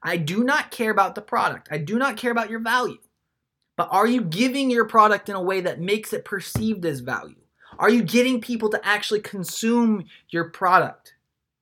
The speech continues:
Are you getting people to enjoy your product? Because if you're not, you're gonna get no word of mouth. You're gonna get no referrals.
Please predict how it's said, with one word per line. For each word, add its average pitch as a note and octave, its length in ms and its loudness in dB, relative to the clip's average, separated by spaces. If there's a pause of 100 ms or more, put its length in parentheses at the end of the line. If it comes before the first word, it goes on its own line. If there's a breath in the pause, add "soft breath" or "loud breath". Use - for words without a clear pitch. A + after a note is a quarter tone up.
(220)
Are G#3 140 4
you C4+ 140 0
getting C4+ 340 -4
people A#3 460 -2 (220 loud breath)
to B3 140 0
enjoy C4 500 0
your C4 200 -2
product? F#3+ 500 2
Because G#3+ 220 0
if A#3 100 -2
you're C4+ 100 -6
not, B3 320 2
you're D3+ 100 -8
gonna E3 120 -8
get D#3 160 -8
no D#3+ 160 -2
word A3 200 0
of G#3+ 120 -4
mouth. G3 280 -2 (260 loud breath)
You're E3+ 100 -14
gonna F#3 120 -6
get D#3 180 0
no D#3+ 180 6
referrals. A3 540 2